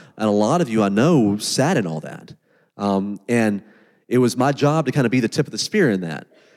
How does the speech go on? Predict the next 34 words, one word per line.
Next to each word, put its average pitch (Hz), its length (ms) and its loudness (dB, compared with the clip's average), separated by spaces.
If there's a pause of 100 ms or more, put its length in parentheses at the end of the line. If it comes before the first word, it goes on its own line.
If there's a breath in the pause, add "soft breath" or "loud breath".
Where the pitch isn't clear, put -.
(320 soft breath)
And 123 200 2
I 123 100 0
remember, 131 1040 2
uh, 104 280 2
one 147 480 0
evening 113 920 -2 (160)
trying 143 300 -4
to 147 80 -2
write 127 220 -2
a - 20 -4
sermon. 90 580 -8 (380 soft breath)
And 123 80 -4
this 170 140 2
happens 117 480 -2
where 113 100 2
I 135 60 0
get 123 160 -4
really 113 160 0
distracted. 98 680 -6
When 95 140 -6
I'm, 98 160 -6 (220 soft breath)
I'm, 123 200 -4
I'm 147 160 -2
the 165 60 -2
kind 151 200 -2
of 120 60 -4
person 120 500 0
that, 104 180 0 (340 soft breath)
like, 117 160 -4
it's - 140 -6
planned 170 440 0
procrastination, 139 800 0
trust 110 320 -4
me, 82 180 -12